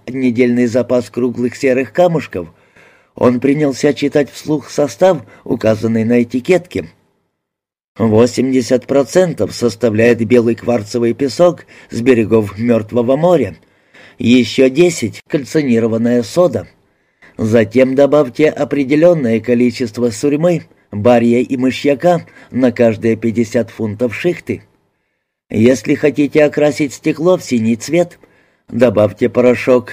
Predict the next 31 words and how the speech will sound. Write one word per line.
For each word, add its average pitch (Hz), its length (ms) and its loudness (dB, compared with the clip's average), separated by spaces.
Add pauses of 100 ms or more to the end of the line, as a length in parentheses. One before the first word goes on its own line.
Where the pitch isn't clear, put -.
(120)
ляпис-лазури 123 1120 0
или 117 280 -2
кобальта. 113 580 -2 (1200)
Если 131 400 2
вам 147 240 2
нужен 151 340 0
жёлтый 165 380 0
цвет, 113 460 -2 (180)
используйте 117 720 -2
кадмий. 127 540 -2 (540)
При 113 200 0
высоких 120 640 -2
температурах 143 920 0
кадмий 123 460 2
меняет 127 420 2
цвет 123 300 0
на 135 180 0
оранжевый, 107 640 -2
затем 113 440 -2
на 120 120 -2
красный. 156 600 -6 (720)
«Ну 98 280 -2
уж 117 260 -2
в 120 60 -2
это 123 220 2
я 123 200 2
ни 123 100 0
за 123 180 0
что 190 240 -2
не 147 140 -2
поверю». 110 500 -4